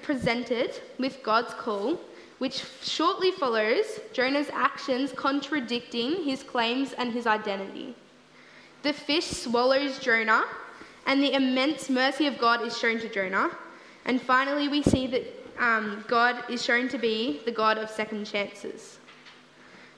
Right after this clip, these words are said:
Throughout the story, we see Jonah sin over and over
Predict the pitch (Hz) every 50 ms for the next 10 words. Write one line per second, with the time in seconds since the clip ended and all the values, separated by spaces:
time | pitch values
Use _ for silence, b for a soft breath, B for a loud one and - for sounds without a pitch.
0 | B - 269 269 277 285 277 302 - - - 277 277 285 285 277 277 269 - -
1 | 269 262 277 240 254 240 247 247 247 247 - - 240 226 247 240 233 247 247 240
2 | 247 240 226 196 196 196 196 214 240 330